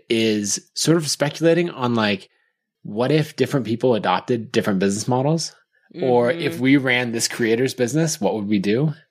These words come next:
Speaker 2: Yes.
Speaker 1: if someone else ran one of our businesses, what would they do?
Speaker 2: Yes.
Speaker 1: Uh, and then also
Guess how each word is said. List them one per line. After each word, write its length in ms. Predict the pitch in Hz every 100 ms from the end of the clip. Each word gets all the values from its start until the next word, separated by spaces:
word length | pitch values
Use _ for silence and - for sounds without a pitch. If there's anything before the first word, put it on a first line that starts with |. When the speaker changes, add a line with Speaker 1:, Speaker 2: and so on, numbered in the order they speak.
| _ -
Speaker 2:
Yes. 640 | 170 180 196 190 180 151
Speaker 1:
if 100 | 156
someone 300 | - 151 127
else 560 | 101 123 165 - - - _ _
ran 560 | - 113 120 120 120 127
one 140 | 117 110
of 100 | 101
our 140 | 120
businesses, 640 | 135 139 135 165 180 -
what 140 | 107 95
would 120 | 90
they 160 | 90 120
do? 300 | 165 202 180 _ _ -
Speaker 2:
Yes. 760 | 175 185 202 190 190 - - -
Speaker 1:
Uh, 560 | _ _ _ _ -
and 120 | 135 175
then 100 | 147
also 640 | 147 160 180 170 156